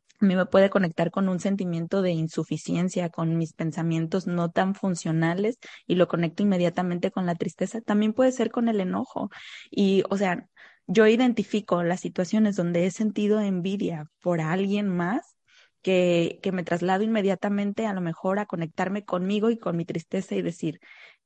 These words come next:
"Es que yo no me lo merezco, es que yo no soy suficiente, es que si yo hubiera hecho lo que ella está haciendo, a lo mejor yo lo tendría". O también desde el enojo, "¿Por qué ella y yo no?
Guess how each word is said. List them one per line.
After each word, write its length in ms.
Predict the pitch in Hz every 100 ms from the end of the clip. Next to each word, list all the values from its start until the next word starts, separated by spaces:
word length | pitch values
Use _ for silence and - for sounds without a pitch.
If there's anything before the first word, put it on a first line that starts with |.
| _ -
"Es 180 | 208
que 120 | - 175
yo 120 | 165
no 100 | 160
me 100 | 160
lo 80 | -
merezco, 460 | 98 - - - - _
es 140 | 202 -
que 120 | 196
yo 120 | 180
no 100 | 180
soy 240 | 175 190
suficiente, 680 | 175 - - - - - 190 _
es 180 | - -
que 100 | 185
si 220 | - 175
yo 200 | 170 190
hubiera 480 | 247 240 226 220 208
hecho 280 | 208 - 180
lo 140 | 170
que 140 | -
ella 140 | 170 175
está 200 | 170 180
haciendo, 440 | 175 196 190 220 -
a 80 | 175
lo 100 | 170
mejor 320 | 165 - 185
yo 100 | 175
lo 120 | 160
tendría". 460 | 156 156 156 147 147 _ - -
O 100 | - 180
también 320 | 180 180 185
desde 200 | 196 185
el 80 | 175
enojo, 400 | 170 185 240 - _
"¿Por 200 | - 170
qué 360 | - 175 185 196
ella 240 | 214 214
y 80 | 175
yo 180 | 170 160
no? 320 | 165 180 185